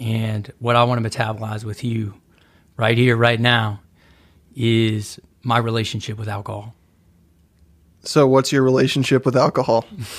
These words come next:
Speaker 1: <laughs> Simply, simply asked, huh? So,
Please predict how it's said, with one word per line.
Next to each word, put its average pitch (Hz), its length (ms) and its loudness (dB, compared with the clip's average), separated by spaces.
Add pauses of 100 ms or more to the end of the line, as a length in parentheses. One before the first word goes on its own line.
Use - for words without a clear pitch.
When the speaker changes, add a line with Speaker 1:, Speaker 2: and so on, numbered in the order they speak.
(500)
Speaker 1:
<laughs> - 840 -6
Simply, 139 640 -2
simply 147 460 2
asked, 127 260 2
huh? 135 220 0 (1120)
So, 151 640 2